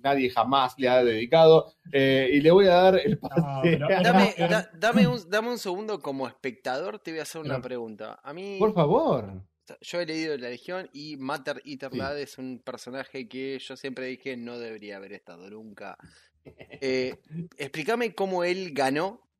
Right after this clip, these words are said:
Speaker 3: cuando estos fallaron.
Speaker 1: Bueno, vamos, vamos a, vamos por partes. Primero vamos, vamos a explicar brevemente quién es.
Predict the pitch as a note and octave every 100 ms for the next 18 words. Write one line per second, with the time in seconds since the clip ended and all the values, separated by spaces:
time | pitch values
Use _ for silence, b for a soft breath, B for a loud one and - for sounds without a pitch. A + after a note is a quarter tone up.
0 | _ B2+ B2+ B2 C3 - B2+ - A2 -
1 | G2+ F#2 E2 _ _ _ _ _ _ _
2 | B2+ C#3 A2+ G#2 A2 C3 D3+ D3+ C#3 -
3 | C3+ C#3+ D#3 C#3+ B2+ A#2+ A#2+ A#2+ C3 D#3+
4 | C#3+ C3 A#2+ A#2 D#3+ D#3 D#3+ D3+ D3+ C#3+
5 | - C3 C#3+ E3 D#3+ D3+ D#3 D3 D#3+ D3
6 | C3+ B2 G#2+